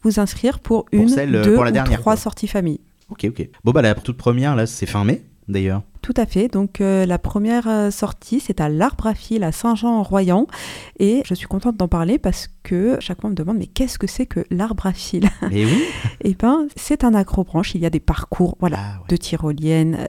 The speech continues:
Speaker 1: et cetera. Mais vraiment pas que.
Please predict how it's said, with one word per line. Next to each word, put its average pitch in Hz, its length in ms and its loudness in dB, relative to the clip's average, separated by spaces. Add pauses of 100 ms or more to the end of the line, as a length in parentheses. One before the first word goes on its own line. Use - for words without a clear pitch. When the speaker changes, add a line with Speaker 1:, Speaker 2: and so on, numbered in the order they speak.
(120)
Speaker 1:
et - 120 -4
cetera. 165 560 -2 (460)
Mais 214 380 4
vraiment 202 420 0 (200)
pas 254 120 4
que. - 240 -2